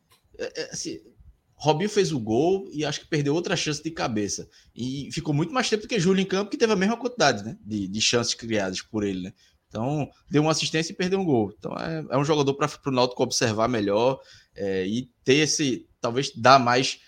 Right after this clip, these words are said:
chances pra ele. É, não sei se ele como titular, mas dar mais tempo pra ele jogar. Acho que os destaques, é, passa, não, não tem como sair muito disso não, porque foi um jogo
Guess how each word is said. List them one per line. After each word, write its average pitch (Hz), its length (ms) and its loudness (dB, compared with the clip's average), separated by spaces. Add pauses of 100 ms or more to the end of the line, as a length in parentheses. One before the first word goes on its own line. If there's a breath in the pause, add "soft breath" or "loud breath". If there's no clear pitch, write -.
chances - 400 -2
pra 117 220 2
ele. 123 420 0 (240 soft breath)
É, 101 80 -10
não 107 80 -6
sei 131 160 -4
se 143 100 -2
ele 139 80 0
como 139 160 -4
titular, 143 340 2
mas 170 300 -2
dar 120 240 6
mais 151 220 2
tempo 113 260 -6
pra 117 100 -6
ele 107 120 -6
jogar. 92 360 -6
Acho - 140 -20
que - 80 -20
os 143 120 -12
destaques, - 520 -2 (340)
é, 101 120 -6
passa, 110 680 2 (300)
não, 107 240 -14
não 107 240 -8
tem 151 160 0
como 139 180 -2
sair 127 240 4
muito 123 280 -2
disso 117 260 -6
não, 113 160 -4
porque 135 240 -10 (400)
foi 123 160 -10
um 117 60 -6
jogo 113 340 -2